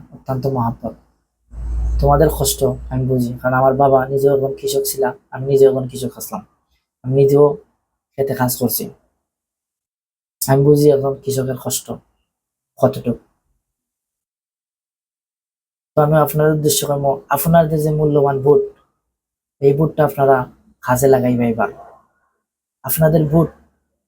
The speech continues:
একজন যোগ্যমান ব্যক্তিরে দেখিয়া আপনারা দিবা। যদি না দেন, তাহলে আপনাদের, আপনাদের সাথে এভাবেই সবসময় ধোঁকাবাজি করা হইব,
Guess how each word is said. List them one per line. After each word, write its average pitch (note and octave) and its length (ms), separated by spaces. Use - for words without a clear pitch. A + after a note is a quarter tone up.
একজন D3+ 260
যোগ্যমান D3+ 440
ব্যক্তিরে D3+ 380
দেখিয়া C3+ 380
আপনারা C3+ 320
দিবা। C3+ 380
যদি D3+ 160
না E3+ 220
দেন, D#3+ 340
তাহলে D3 220
আপনাদের, D3 360
আপনাদের D3+ 400
সাথে C#3 320
এভাবেই D3+ 420
সবসময় D3 420
ধোঁকাবাজি C#3 380
করা C3 180
হইব, B2 260